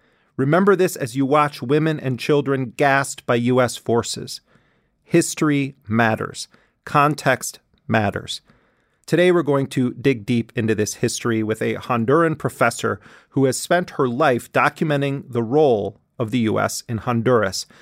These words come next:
But first, we're gonna get the latest from the U S Mexico border from two reporters who have spent extensive time reporting there. I'm joined now by my colleague at The Intercept,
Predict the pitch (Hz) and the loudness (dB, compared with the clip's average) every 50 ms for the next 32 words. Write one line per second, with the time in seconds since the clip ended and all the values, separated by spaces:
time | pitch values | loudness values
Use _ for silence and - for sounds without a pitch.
0 | - - _ _ _ - 104 - - - 131 131 123 - - 123 120 120 120 110 | -20 -20 _ _ _ -10 -10 -8 0 2 2 2 2 0 -4 -2 -2 0 -2 -2
1 | - - - 120 117 110 110 117 147 156 147 135 123 - - - 123 113 110 110 | -4 -6 -4 -4 -4 -2 0 2 2 4 4 2 0 -2 -4 -4 -2 -2 0 0
2 | 113 123 123 123 117 - - - - 127 120 113 - - - - 117 107 95 - | 0 2 2 2 2 0 -2 -8 -6 -4 -4 -4 -6 -10 -8 -6 -6 -6 -2 2
3 | 143 160 165 156 156 151 143 - - - _ _ _ - 143 135 - 196 190 165 | 2 4 4 4 4 2 0 -4 -14 -20 _ _ _ -4 -4 -2 0 2 2 4
4 | 160 156 - - 139 127 131 127 - - 131 120 - - - - 131 123 120 - | 2 2 2 2 2 2 2 0 0 0 -2 -2 -2 -2 0 0 0 0 0 -4
5 | - 131 - - - - 131 120 117 - 131 107 - - - 117 107 110 107 107 | -8 -8 -8 -6 0 0 0 0 2 0 -2 -2 -2 -4 -2 0 2 2 0 0
6 | 110 - - 135 120 110 - - 143 135 131 127 117 110 107 104 92 90 - - | -2 -6 -4 -4 -4 -2 0 2 2 4 4 4 2 2 0 0 -2 -8 -10 -12
7 | - - - - _ _ _ - - 107 98 123 123 120 120 120 117 113 110 113 | -20 -20 -20 -20 _ _ _ -8 -6 -6 -2 0 0 2 2 2 2 2 2 0
8 | 110 110 107 110 113 - - 160 143 143 143 135 131 110 127 120 - - 131 - | 0 -2 -2 -6 -6 0 2 2 4 4 2 2 0 0 0 -2 -2 -2 -2 0
9 | 151 156 147 - - 160 151 151 - - | 0 0 0 2 2 2 2 2 -2 -20